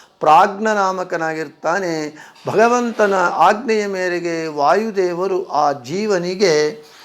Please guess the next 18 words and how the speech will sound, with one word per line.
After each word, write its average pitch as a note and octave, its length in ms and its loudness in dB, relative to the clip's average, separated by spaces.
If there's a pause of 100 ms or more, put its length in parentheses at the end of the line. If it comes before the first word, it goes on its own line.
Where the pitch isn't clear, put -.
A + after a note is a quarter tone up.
(220)
ಒಳ್ಳೆ A3 420 2
ನಿದ್ದೆಯನ್ನು F3+ 760 -2
ಕೊಡ್ತಾನೆ. B2+ 460 -4 (340)
ಒಂದು G#3 280 0
ವಿಧವಾಗಿ F#3 440 2
ಹೇಳಬೇಕು E3 540 -2
ಅಂದರೆ A3 140 -8
ಉಸಿರಾಡುವ F3+ 760 0
ಹೆಣದಂತೆ E3+ 600 0
ಬಿದ್ದಿರ್ತಾನೆ, E3 920 -4 (320)
ಯಾವ F#3 460 6
ಪ್ರಜ್ಞೆಯೂ F3 800 -4
ಇರುವುದಿಲ್ಲ, C3 600 -6 (140)
ಗಾಢವಾದ E3 720 4 (600)
ನಿದ್ದೆ. B2+ 480 -12 (720)
ಈ B3+ 160 2
ಗಾಢವಾದ A#3 680 6
ನಿದ್ದೆ G#3 840 -2